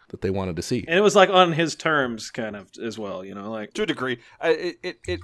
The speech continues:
Speaker 3: it was definitely the moment, you know, where he calls his son, his son's like, you know, "Fuck off," essentially. Where he's like, "Oh, huh, everyone hates me."
Speaker 2: Yeah.
Speaker 1: <laughs> Mm-hmm.
Speaker 3: Like,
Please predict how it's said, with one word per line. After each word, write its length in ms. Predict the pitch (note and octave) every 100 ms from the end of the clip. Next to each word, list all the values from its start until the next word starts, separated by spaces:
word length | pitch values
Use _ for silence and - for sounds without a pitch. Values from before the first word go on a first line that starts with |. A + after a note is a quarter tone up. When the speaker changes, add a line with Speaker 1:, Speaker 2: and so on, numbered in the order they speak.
| -
Speaker 3:
it 140 | E3+
was 180 | D#3+ C#3
definitely 380 | D#3 E3 D#3+ C#3+
the 120 | B2
moment, 340 | A#2+ A#2+ A2 -
you 100 | A2
know, 140 | G2+
where 160 | G2+ A2
he 80 | G#2+
calls 240 | A#2+ A#2
his 140 | G2+
son, 320 | - A2 G2+ F#2+
his 120 | F#2
son's 280 | G#2 G2+ F#2+
like, 140 | F#2
you 60 | -
know, 140 | F#2 - -
"Fuck 180 | G2+
off," 220 | G#2 G#2 -
essentially. 480 | F2+ F2+ - F2+ - _ _ _
Where 160 | G2+
he's 180 | G#2 F#2+
like, 260 | F#2+ F#2 -
"Oh, 240 | C#3 C3+ -
huh, 240 | - - C3 - _
everyone 400 | - C3+ C#3+ B2+
hates 260 | B2+ A#2+ A2+
me." 120 | F#2
Speaker 2:
Yeah. 180 | - G2 G2+
Speaker 1:
<laughs> 220 | A3+ - E3 _ _
Mm-hmm. 220 | B2 A#2 G2+
Speaker 3:
Like, 200 | A2+